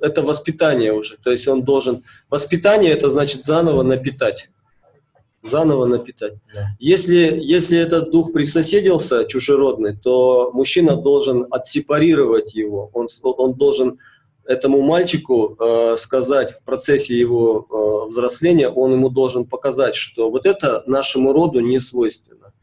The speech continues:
Speaker 1: Ты вот эту, вот эту свою черту в своём характере, в своих, э, в своей личности убирай и избавляйся от неё. И если человек начнёт над этим очень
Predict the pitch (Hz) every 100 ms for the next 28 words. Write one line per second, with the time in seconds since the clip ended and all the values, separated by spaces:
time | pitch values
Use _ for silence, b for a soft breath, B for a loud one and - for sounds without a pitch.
0 | _ _ _ - 143 143 160 156 135 120
1 | 113 131 143 143 131 123 131 135 135 135
2 | 143 - 214 208 - 131 135 123 123 135
3 | 156 170 - 123 107 107 B B B _
4 | _ - 127 127 127 120 110 110 107 104
5 | 107 - 123 131 127 170 - 135 - 120
6 | 117 120 127 139 180 190 190 - _ _
7 | _ _ _ 143 156 147 135 131 139 135
8 | 123 107 110 104 104 104 104 104 - 123
9 | 127 123 151 151 135 - 143 143 139 139
10 | 135 - 131 127 - 127 131 127 123 117
11 | 127 120 123 117